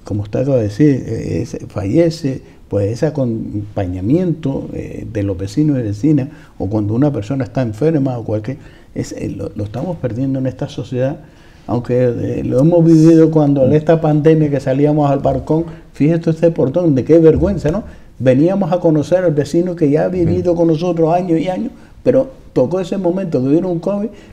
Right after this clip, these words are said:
Speaker 1: nos tuvimos que quedar en casa y cuando salíamos al balcón en las grandes ciudades fue cuando fue a ver el vecino de
Speaker 2: Entonces,
Speaker 1: enfrente.
Speaker 2: sin embargo, Moya no, porque Moya es un municipio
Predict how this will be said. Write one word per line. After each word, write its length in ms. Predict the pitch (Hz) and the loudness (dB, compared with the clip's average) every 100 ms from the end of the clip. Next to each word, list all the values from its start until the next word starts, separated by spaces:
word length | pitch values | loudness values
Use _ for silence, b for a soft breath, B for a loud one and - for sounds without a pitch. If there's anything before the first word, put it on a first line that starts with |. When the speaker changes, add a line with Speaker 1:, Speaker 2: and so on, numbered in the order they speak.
| - | -4
Speaker 1:
nos 160 | 127 | -2
tuvimos 340 | - 160 202 - | 2 2 2 0
que 140 | 170 | 2
quedar 200 | 165 175 | 4 4
en 60 | 160 | 2
casa 360 | 190 180 254 - | -2 -4 -4 -2
y 80 | 139 | 0
cuando 260 | 135 127 | 0 0
salíamos 360 | 123 135 170 202 | -2 -2 -2 -4
al 80 | 190 | -4
balcón 420 | 180 160 185 175 | -4 -4 -4 -4
en 100 | 123 | -4
las 120 | 123 | -4
grandes 340 | 143 185 170 165 | -2 0 0 0
ciudades 360 | 170 175 202 - B B B | 2 4 2 -4 B B B
fue 160 | 165 175 | 2 2
cuando 300 | 208 190 160 | 2 2 2
fue 180 | - 101 | 2 2
a 60 | |
ver 120 | 170 | 4
el 100 | 220 | 4
vecino 420 | 180 175 - 196 214 | 2 2 0 0 2
de 60 | |
Speaker 2:
Entonces, 280 | 196 131 208 | 2 2 0
Speaker 1:
enfrente. 200 | 214 - - b b b | -2 -6 -12 b b b
Speaker 2:
sin 160 | - 123 | 2 4
embargo, 360 | 117 117 135 131 | 6 2 0 0
Moya 340 | 117 107 92 | 0 0 -2
no, 140 | 82 87 - - - - - | -2 -6 -12 -20 -20 -16 -4
porque 240 | 92 101 | -4 -2
Moya 280 | 95 104 104 | -2 0 0
es 40 | |
un 140 | 92 95 | -2 -2
municipio 640 | 95 90 107 95 92 80 | -2 -2 -2 -2 -2 -4